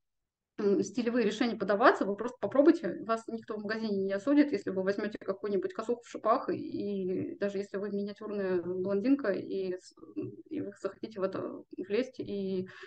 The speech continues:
или если вы вдруг решили, что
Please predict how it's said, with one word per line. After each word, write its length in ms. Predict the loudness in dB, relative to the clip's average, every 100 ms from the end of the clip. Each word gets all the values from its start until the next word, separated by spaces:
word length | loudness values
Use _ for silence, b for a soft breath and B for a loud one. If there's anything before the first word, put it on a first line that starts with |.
| B _
или 140 | -2 0
если 220 | -2 -2
вы 280 | 2 2 0 B B -10
вдруг 480 | -4 2 4 4 4
решили, 400 | -2 0 0 0
что 480 | 2 4 6 4